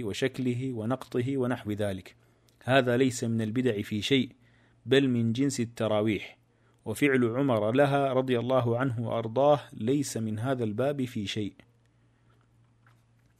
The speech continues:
قال العلامة ابن عثيمين: "وقد يقول قائل: هناك أشياء مبتدعة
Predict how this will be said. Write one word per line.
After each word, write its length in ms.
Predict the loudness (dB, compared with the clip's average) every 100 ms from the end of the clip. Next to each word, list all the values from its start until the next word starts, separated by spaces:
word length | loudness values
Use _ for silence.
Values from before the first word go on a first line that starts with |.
| -20 _ _ _ -20 -20 -20 -20 _ _ _ _ _
قال 180 | 4 6
العلامة 420 | 8 6 4 2 0
ابن 140 | 0
عثيمين: 600 | 0 -2 0 2 0 -2 -8 _
"وقد 300 | -4 0 4
يقول 340 | 2 4 2 2
قائل: 380 | 4 2 2 -8 _ -2
هناك 300 | 0 0 4
أشياء 520 | 4 4 4 4 4
مبتدعة 880 | 0 -2 0 2 2 0 0 -2